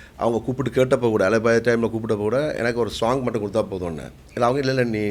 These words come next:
ஹீரோ, ஹீரோவா பண்ணலாம்." ஏன்னா எனக்கு ஆடிஷன் பண்ணாங்க.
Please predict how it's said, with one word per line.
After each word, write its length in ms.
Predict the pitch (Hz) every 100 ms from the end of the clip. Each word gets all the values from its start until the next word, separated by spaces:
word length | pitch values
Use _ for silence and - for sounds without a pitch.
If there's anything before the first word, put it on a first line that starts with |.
| 98 82 -
ஹீரோ, 340 | 92 117 113 104 -
ஹீரோவா 240 | 110 120 110
பண்ணலாம்." 380 | 98 95 92 71 - - -
ஏன்னா 80 | -
எனக்கு 260 | 147 139 117
ஆடிஷன் 300 | 139 131 123
பண்ணாங்க. 380 | 101 80 76